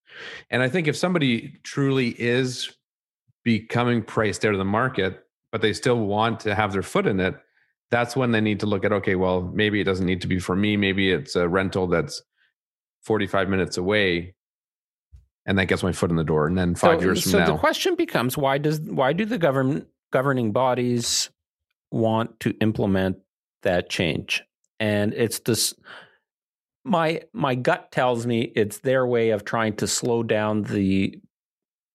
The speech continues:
Speaker 2: fuel on the fire, right? Like, to calm the craziness that's happening in the market.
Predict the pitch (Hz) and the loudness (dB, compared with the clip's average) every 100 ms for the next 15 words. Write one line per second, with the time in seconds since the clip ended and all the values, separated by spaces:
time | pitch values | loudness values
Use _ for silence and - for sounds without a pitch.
0 | - - 135 120 107 98 92 104 87 55 | -16 -6 0 2 2 0 0 0 0 -2
1 | - - 127 - 110 101 - 98 98 - | -4 -2 0 0 -2 -2 0 0 -2 -8
2 | - - - - - _ _ _ _ _ | -18 -18 -18 -20 -20 _ _ _ _ _
3 | _ _ - - 135 139 131 127 127 123 | _ _ -20 -2 0 2 2 0 -2 0
4 | 120 107 104 101 - 131 123 117 107 101 | 0 2 0 -2 -2 0 0 0 0 0
5 | - 101 - 107 101 104 98 92 90 90 | 0 0 0 0 0 0 0 2 2 2
6 | 85 - - - | 0 -2 -4 -6